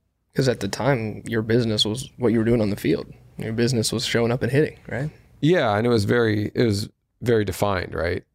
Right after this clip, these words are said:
Speaker 2: Whereas as a founder, um, it's less defined. I mean, it's like, especially early on, it's like, "Okay, what are we gonna do today? You know, we're trying to build this business. What, what should we do? And, um, where do we start?" And there's a lot more of that. But, um,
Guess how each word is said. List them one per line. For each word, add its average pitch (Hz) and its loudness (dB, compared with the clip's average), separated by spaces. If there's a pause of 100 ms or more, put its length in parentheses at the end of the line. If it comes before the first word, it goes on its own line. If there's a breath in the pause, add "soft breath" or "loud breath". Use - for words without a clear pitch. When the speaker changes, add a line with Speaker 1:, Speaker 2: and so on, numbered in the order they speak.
Speaker 2:
Whereas 92 0
as 95 0
a 87 0
founder, 90 0 (160)
um, 85 -2 (100)
it's - -4
less 101 2
defined. 87 -4
I - -10
mean, 92 -2
it's - -2
like, - -2 (340)
especially 135 0
early 101 2
on, 98 0
it's 82 -2
like, 92 0
"Okay, 95 2
what 98 2
are 95 -2
we 95 -4
gonna 87 -6
do 101 0
today? 90 -10 (100)
You 98 -8
know, 95 -6
we're 101 -8
trying 98 -2
to 92 -6
build 90 -2
this 85 -10
business. 95 -6
What, 95 -2
what 104 -4
should 98 0
we 92 0
do? 92 2
And, 85 -4 (480 soft breath)
um, 92 0
where 107 0
do 98 0
we 87 -2
start?" 98 0 (140)
And 85 -2 (360)
there's 101 0
a 107 4
lot 92 2
more 92 0
of 92 0
that. 95 0
But, 50 -2 (120)
um, 50 -4